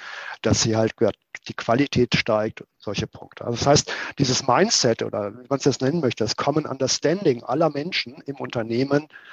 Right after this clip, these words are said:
ist für mich eine ganz klare Grundvoraussetzung, wenn man es wirklich ernst meint, unternehmensweit. Ähm, das heißt, damit fang-, fängt man in der Regel an. Ähm,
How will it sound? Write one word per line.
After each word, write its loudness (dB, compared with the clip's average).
ist 2
für -4
mich 0
eine 0
ganz -4
klare 0
Grundvoraussetzung, -6
wenn 0
man 4
es 0
wirklich 2
ernst 0
meint, -18
unternehmensweit. 0
Ähm, 4
das 2
heißt, 2
damit -2
fang-, -4
fängt 0
man -2
in -10
der 2
Regel -2
an. -6
Ähm, -10